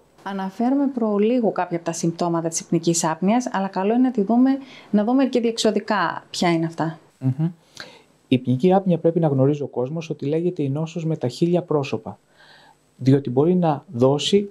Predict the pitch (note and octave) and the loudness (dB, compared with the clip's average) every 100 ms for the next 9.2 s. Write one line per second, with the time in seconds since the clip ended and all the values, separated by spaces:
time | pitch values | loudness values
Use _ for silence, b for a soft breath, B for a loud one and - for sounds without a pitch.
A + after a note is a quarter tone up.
0 | - - F#3+ F#3+ F3+ F#3+ F3+ F3 C#3 A2+ | -4 0 0 2 2 2 2 2 2 0
1 | A2 - - D#3 F3+ B3+ G3+ G#3 B3 E3+ | -2 -4 -4 0 0 0 0 2 4 2
2 | C#3+ D3+ C#3 C#3+ C3+ C3 B2+ B2+ - A#2+ | 0 0 0 0 -2 0 0 0 -2 0
3 | A#2 - F#2+ - b b b b b A#2+ | 0 -2 -12 -12 b b b b b -2
4 | F3+ - D3 C#3 C3+ B2 A#2+ A#2 B2 C#3+ | 0 2 2 2 4 2 2 4 4 4
5 | B2+ A2+ - A2 A2+ D#3 - - - A#2+ | 0 -2 0 2 2 0 -8 -18 0 2
6 | E3+ G#3 - C#3 C3 C#3+ G#3 F#3 C3 D3+ | 2 -2 -2 0 2 2 4 2 2 2
7 | F3+ G3 G#3 b b - B2 D3+ F#3 E3 | 2 0 -4 b b -2 0 2 2 2
8 | C#3+ C3+ D3 - - C#3 C3+ C3 B2+ A#2+ | 2 4 2 -2 0 0 4 4 4 2
9 | G#2+ | 0